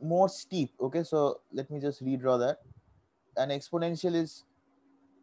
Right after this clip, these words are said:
much more steep. A quadratic is relatively more flat. Okay, a cubic and so on would have more than two roots, right?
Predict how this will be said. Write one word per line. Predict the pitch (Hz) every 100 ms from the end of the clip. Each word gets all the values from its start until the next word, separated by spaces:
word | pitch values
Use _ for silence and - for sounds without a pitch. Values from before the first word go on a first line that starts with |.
| _ _ _ _ _ _ _ _ _ _
much | 143 143 -
more | 151
steep. | 143 - 123 - _ _ _ _ _ _ _ _ -
A | 127
quadratic | 131 143 147 147 170 175
is | 170 143
relatively | 147 160 160 156 160 156 143
more | 143 143 143
flat. | - 139 131 113 - _ _ _ _ _ _ _
Okay, | 127 151
a | 135 147 147 - _ _
cubic | - 196 190 196 196 -
and | 156 151 147 - _ -
so | - 185
on | 180 147 170 156
would | 165
have | 160 156 156 143 _ _ _ _ _ _ _ _ _ _ _ _
more | 156 175 175
than | 175 165
two | 170 165
roots, | 156 127 -
right? | 135 151